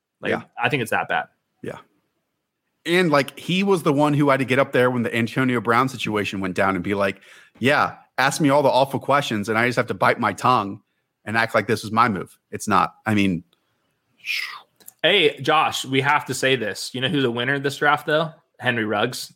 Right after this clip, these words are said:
Speaker 1: They didn't, they didn't bring in any, anybody. They, they replaced John Brown and Nelson Agholor, and that's it.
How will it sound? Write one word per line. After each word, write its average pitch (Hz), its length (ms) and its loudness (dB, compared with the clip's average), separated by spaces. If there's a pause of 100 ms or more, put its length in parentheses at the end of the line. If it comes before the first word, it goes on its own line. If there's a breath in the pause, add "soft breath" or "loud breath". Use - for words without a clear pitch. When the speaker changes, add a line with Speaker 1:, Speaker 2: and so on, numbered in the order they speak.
Speaker 1:
They 135 80 0
didn't, 131 220 -4
they 156 100 0
didn't 160 140 -2
bring 131 140 2
in 139 80 0
any, 175 220 2
anybody. 151 360 2
They, 131 220 0 (360)
they 147 160 2
replaced 175 360 0
John 156 320 2
Brown 156 480 2
and 127 180 -2
Nelson 135 300 2
Agholor, 113 520 0 (540 soft breath)
and 110 100 -4
that's 147 180 2
it. - 220 2